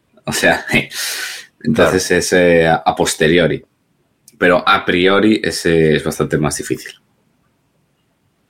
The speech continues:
Speaker 2: La siguiente pregunta, de Carlos Gómez desde Madrid, es sobre la subida de tipos y el sector bancario, que más o menos la hemos respondido, porque pregunta si ante la situación de la subida de tipos se dice que los bancos y el sector financiero en general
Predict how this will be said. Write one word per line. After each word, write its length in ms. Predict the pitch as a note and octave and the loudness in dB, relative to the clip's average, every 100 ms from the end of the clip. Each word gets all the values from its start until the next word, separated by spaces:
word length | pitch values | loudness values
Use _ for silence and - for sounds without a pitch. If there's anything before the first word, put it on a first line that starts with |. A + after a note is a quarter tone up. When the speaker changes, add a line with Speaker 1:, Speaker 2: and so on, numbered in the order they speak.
| _ _ _ _ - | _ _ _ _ -6
Speaker 2:
La 140 | F#2 | -4
siguiente 380 | - G#2 A2+ G#2 | -2 -2 0 0
pregunta, 600 | F#2+ A2+ B2+ A2+ C3+ - | 0 2 0 -2 -6 -4
de 100 | F2 | -4
Carlos 340 | F#2 G2 G2 F#2 | 0 0 0 0
Gómez 300 | G2 F#2+ F2 | -2 0 -2
desde 240 | E2+ F#2 | -2 -2
Madrid, 360 | F2+ G2 C#3+ D3 - - _ | 0 2 2 -2 -8 -20 _
es 140 | F2 | -8
sobre 300 | - F2+ E2+ | -4 -2 0
la 100 | E2 | -2
subida 240 | E2 G2 F2 | -2 0 0
de 40 | |
tipos 460 | F#2+ E2+ - E2 E2+ | -2 -4 -4 -4 -2
y 180 | E2 | -2
el 100 | D#2+ | -2
sector 260 | E2 E2 F2 | -4 -4 -2
bancario, 600 | D#2+ D2+ A2 B2+ C3 - | -2 -2 -2 0 -4 -10
que 100 | - | -14
más 220 | - A2 | -6 -4
o 60 | G2+ | -2
menos 180 | F#2+ F2 | -2 0
la 140 | F2+ | -2
hemos 180 | F2+ F2 | 0 -2
respondido, 520 | E2 - F2+ B2 - | -4 -6 0 0 0
porque 260 | - E2+ D#2+ | -6 -6 -8
pregunta 460 | - F2+ G#2 G#2 G2 | -4 -2 0 -2 -4
si 180 | - | -4
ante 220 | E2+ D#2+ E2 | -4 -2 -6
la 80 | |
situación 680 | D#2 D#2+ - D2+ G2 F#2+ F2+ | -6 -10 -10 -6 -2 0 0
de 120 | E2+ | -2
la 120 | E2 D#2+ | -2 -2
subida 260 | E2+ F2 | -2 -2
de 40 | - | 0
tipos 400 | A#2 - C2+ - | -2 0 -4 -4
se 80 | |
dice 160 | E2+ F2+ | -6 -4
que 100 | E2 | -4
los 120 | D#2+ | -2
bancos 320 | A2 A#2 A#2+ F2+ | 0 0 -2 -6
y 40 | |
el 60 | D#2+ | -6
sector 180 | - E2 | -6 -6
financiero 260 | E2+ F2 | -4 -6
en 60 | E2+ | -6
general 400 | F#2+ A2 - | 0 0 0